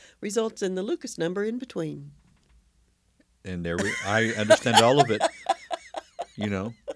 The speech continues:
Speaker 2: I understand it. Now I
Speaker 1: And
Speaker 2: know.
Speaker 1: this diagram is supposed to explain everything I just said.
Speaker 2: And what was the word recursive?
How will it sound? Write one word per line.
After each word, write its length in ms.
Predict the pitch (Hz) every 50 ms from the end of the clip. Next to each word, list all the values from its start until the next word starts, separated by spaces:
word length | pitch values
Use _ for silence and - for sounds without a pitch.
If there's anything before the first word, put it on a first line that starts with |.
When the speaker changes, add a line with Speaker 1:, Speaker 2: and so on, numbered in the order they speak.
| _ - -
Speaker 2:
I 140 | 101 95 95
understand 520 | 98 98 98 - - - 107 117 120 104
it. 160 | 101 - - - _ - - - - - -
Now 140 | 104 107 104
I 60 | 202
Speaker 1:
And 80 | 208 220
Speaker 2:
know. 60 | 240
Speaker 1:
this 160 | - - 214
diagram 880 | 214 214 208 214 240 285 330 277 269 214 180 165 160 160 180 226 - - -
is 160 | - 180 -
supposed 380 | - 202 - 180 202 196 - -
to 40 | -
explain 420 | - - - - - - 214 -
everything 380 | - 190 - - - - 202 196
I 80 | -
just 260 | 190 196 240 226 - -
said. 140 | - 214
Speaker 2:
And 100 | 113 120
what 100 | 131 131 131
was 120 | 135 139
the 80 | - 110
word 200 | 101 107 107 95
recursive? 560 | 104 - - 123 123 123 - - 143 139 139